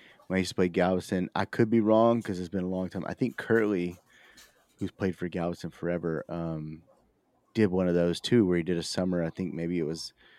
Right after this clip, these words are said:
Hawaii or somewhere where they, like, he, um, the club sent him and he goes and, like, d-, does, like, it's like a developmental program thing where you go and, like,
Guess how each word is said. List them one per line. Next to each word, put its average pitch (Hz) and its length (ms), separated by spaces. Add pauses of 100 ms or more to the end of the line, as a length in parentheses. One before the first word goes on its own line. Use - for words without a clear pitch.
(220)
Hawaii 85 560
or 113 60
somewhere 123 600
where 104 320 (100)
they, 95 260
like, 92 220 (220)
he, 87 340
um, 82 600
the 82 100
club 95 360
sent 92 280
him 92 160
and 85 220
he 87 120
goes 87 400
and, 82 120
like, 80 260 (200)
d-, 92 140 (120)
does, 82 220
like, 80 120
it's 85 140
like 82 120
a 85 60
developmental 85 640
program 85 520
thing 76 260
where 85 100
you 82 160
go 80 260
and, 80 100
like, 67 200